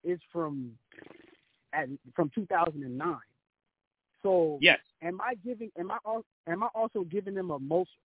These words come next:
Speaker 1: am I also giving, giving them a recent picture as well, or not?
Speaker 2: I,
Speaker 1: Like,
Speaker 2: what you
Speaker 1: taking
Speaker 2: wanna
Speaker 1: a
Speaker 2: do is take
Speaker 1: what?
Speaker 2: two, two regular, uh, what's the name, uh, pictures at C V S.
Speaker 1: Pa-, passport.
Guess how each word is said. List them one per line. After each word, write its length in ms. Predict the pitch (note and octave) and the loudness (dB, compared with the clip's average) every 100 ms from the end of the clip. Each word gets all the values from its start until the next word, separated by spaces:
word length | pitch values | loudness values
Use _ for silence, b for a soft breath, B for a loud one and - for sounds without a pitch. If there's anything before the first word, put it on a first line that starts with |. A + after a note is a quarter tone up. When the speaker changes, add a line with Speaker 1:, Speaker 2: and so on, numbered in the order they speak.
| - | -10
Speaker 1:
am 120 | C#3+ | -4
I 60 | F3+ | 0
also 300 | F#3+ F#3+ E3+ | 0 0 0
giving, 420 | E3+ F3+ F3 F3 - C3+ | -2 0 -2 -2 -2 0
giving 260 | F3 F3 | 0 0
them 200 | D#3 D#3+ | -2 -2
a 80 | C3+ | -2
recent 440 | B2+ F#3 F3 D3+ | -2 -2 -2 -6
picture 400 | - F#3+ - G3 | -2 -4 -2 -4
as 80 | D3 | -4
well, 360 | B2+ F3+ A#3+ A3+ | 0 2 2 2
or 240 | D#3+ C#3 | 0 0
not? 320 | A2+ C3+ F#4 - _ _ _ _ _ _ _ _ - | -2 -4 -4 -6 _ _ _ _ _ _ _ _ 0
Speaker 2:
I, 400 | D#3+ A3 A3 G#3+ - _ _ _ C#3+ | 4 4 2 -4 -10 _ _ _ -2
Speaker 1:
Like, 180 | C#3+ F#3 | 0 0
Speaker 2:
what 120 | G3+ | 0
you 80 | F3 | 2
Speaker 1:
taking 200 | F3 D3+ | 2 0
Speaker 2:
wanna 140 | C#3+ | -2
Speaker 1:
a 20 | |
Speaker 2:
do 160 | G3 F#3 | -4 -8
is 100 | D#3+ _ D#3+ | -8 _ -6
take 140 | D#3 | -6
Speaker 1:
what? 120 | - - | -6 -8
Speaker 2:
two, 340 | E3+ F#3 A3+ B3 _ _ _ _ _ - | -6 -4 -6 -8 _ _ _ _ _ -8
two 240 | E3 F#3+ F3+ | -6 -6 -2
regular, 580 | D3+ E3 F#3 F3+ F3+ F#3 - | 2 2 -2 -2 -2 -2 -2
uh, 460 | D#3 D3+ C#3+ C3+ C3 - _ _ _ _ _ | 2 2 2 2 -2 -6 _ _ _ _ _
what's 220 | D3 F3 | 0 2
the 80 | E3+ | 2
name, 300 | D#3 C#3 C#3 _ B2+ | 2 2 0 _ 0
uh, 240 | A#2+ A2+ - | 2 0 0
pictures 420 | C#3+ - A#2 C#3 - - | -2 -2 -6 -8 -8 0
at 180 | A#2 A2+ - - | 0 0 -6 -6
C 140 | D3+ | -4
V 220 | C#3 C#3 B2 | -2 0 2
S. 60 | |
Speaker 1:
Pa-, 680 | G#3 - _ _ _ _ F3 | 0 -2 _ _ _ _ -4
passport. 380 | F3 - C3+ | -4 -4 -8